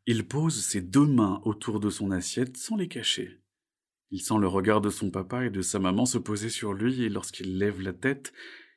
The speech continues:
il reconnaît, fugace et fuyante, l'idée reçue tapie dans le fond de leurs yeux, mais aussi et surtout de l'amour, énormément d'amour. «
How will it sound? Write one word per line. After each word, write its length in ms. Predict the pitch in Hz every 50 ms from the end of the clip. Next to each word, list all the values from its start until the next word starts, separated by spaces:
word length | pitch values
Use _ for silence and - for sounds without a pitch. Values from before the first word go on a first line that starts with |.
| _ _ -
il 160 | - 92 90
reconnaît, 600 | 87 92 90 - 98 92 92 98 98 - - - _ _ _
fugace 460 | - - - 101 - 101 98 - -
et 60 | 104 92
fuyante, 520 | - - - 98 98 117 139 156 - - - _ - _ _ _ _ _ _ _
l'idée 340 | - 123 147 147 147 165 147
reçue 560 | 120 117 123 113 - - - 131 113 90 -
tapie 320 | - 107 92 - - 120 110
dans 140 | 104 98 95
le 100 | 95 92
fond 180 | - - 104
de 100 | 92 92
leurs 180 | 90 92 92 95
yeux, 440 | 95 95 95 98 101 107 - _ _ _ _ _ _ _ _ _ _ _ - - -
mais 200 | 104 101 101 104
aussi 560 | 110 110 104 - - - 104 98 85 - _ _ -
et 40 | 101
surtout 600 | 87 - - 92 - - - - 113 127 127 123 - _ _ _ _ _ _ _ _ _ -
de 100 | 92 101
l'amour, 580 | 101 92 87 87 87 85 87 92 87 - - _ _ _ _ _ _ _ _ _ -
énormément 760 | 127 117 110 107 110 98 87 92 92 95 92 90 90 95 95
d'amour. « 540 | 92 101 98 101 98 98 - - _ _